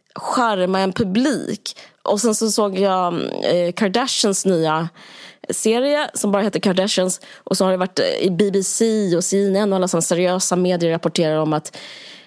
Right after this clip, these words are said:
det, det är scripted. Det är scripted att hon,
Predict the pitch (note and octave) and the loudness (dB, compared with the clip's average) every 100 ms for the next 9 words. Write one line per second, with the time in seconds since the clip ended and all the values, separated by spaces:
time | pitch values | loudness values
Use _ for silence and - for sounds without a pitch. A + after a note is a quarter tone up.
0 | _ - G#3+ _ F#3 A#3+ B3+ - - D#4+ | _ -4 -4 _ -2 0 0 -2 -2 -2
1 | F4+ - - E3+ E3 F#3 A#3+ - - C#4 | -2 -8 -2 -2 0 0 0 -2 -2 0
2 | F#4+ - - E3+ E3+ - G#3+ G3 F#3+ | 0 -4 -2 0 0 0 0 2 0